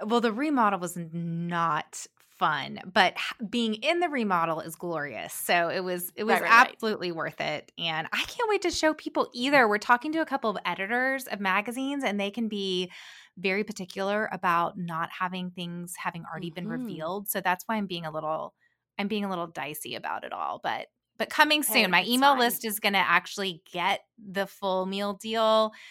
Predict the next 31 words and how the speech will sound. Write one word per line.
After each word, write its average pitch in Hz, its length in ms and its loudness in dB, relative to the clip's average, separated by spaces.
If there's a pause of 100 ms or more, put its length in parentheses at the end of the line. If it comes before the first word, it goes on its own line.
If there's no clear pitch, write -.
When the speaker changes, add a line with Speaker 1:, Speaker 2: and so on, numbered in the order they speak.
(260)
Speaker 1:
um, 185 200 4
because 180 240 -6
those 185 180 -4
aren't 175 140 -2
officially, 175 360 -10
like, - 200 -12
on 160 180 -8
the 165 80 -12 (100)
internet. 175 600 -6
So 160 520 -4 (400)
we're, 269 200 8
we're 269 100 6
Speaker 2:
Right. 254 80 -2
Speaker 1:
pulling 302 320 8
it 262 120 4
together, 185 540 2
but 180 200 0
it 208 140 -2
is, 190 400 -2
it's, - 320 -8 (220)
it's, 240 200 -4
it - 80 -6
was 254 200 0
an 240 120 2 (120)
awesome 202 400 4
journey, 170 580 -6
and 170 120 -6
I'm 160 180 -6
also 165 320 -10
so - 260 -10 (180)
glad - 140 -6